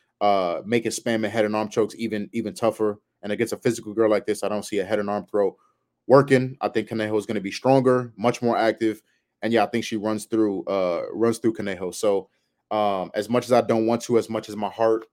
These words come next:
a-, as my mind is telling me not to, my heart is telling me to parlay Mora and take the minus three and a half. That's probably what Imma do. Um, I think she wins dominantly in the second fight of the night.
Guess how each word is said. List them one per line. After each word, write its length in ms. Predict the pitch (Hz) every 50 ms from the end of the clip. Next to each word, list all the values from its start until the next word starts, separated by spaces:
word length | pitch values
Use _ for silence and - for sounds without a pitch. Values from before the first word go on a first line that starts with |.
| _ -
a-, 220 | 107 107 107 104
as 120 | 113 120 113
my 120 | 117 107
mind 420 | 104 107 117 120 123 123 123 120 117
is 80 | 110
telling 240 | - - 123 120 120
me 80 | 120 117
not 220 | 123 127 127 123
to, 260 | - 135 131 123 123 - _ _ _ _ -
my 120 | 98 101
heart 280 | 95 107 117 117 117 110
is 120 | 117 117
telling 240 | - 131 117 117 117
me 60 | 117
to 80 | 110 107
parlay 380 | - - 123 120 117 117 113
Mora 460 | 117 113 117 117 113 117 113 113 107 87
and 100 | 95 92
take 200 | - 120 107 -
the 60 | 113
minus 280 | 110 113 110 110 107
three 120 | - 117 110
and 100 | 107 104
a 40 | 101
half. 280 | 104 107 107 107 101 _ _ _ _ _ _ _ -
That's 120 | 95 92
probably 280 | - - - 120 117 113
what 120 | 110 113
Imma 180 | 113 110 113 104
do. 400 | 98 113 117 117 117 117 117 - -
Um, 220 | 101 101 98 98
I 60 | 98
think 180 | - - 107 -
she 120 | - 110
wins 220 | 104 107 107 101 92
dominantly 800 | - 107 110 113 107 107 104 101 98 92 98 98 98 95 92 -
in 80 | 95
the 60 | 95
second 280 | 87 - 104 95 98 92
fight 160 | - 101 92
of 60 | 92
the 60 | 90 90
night. 200 | 92 95 90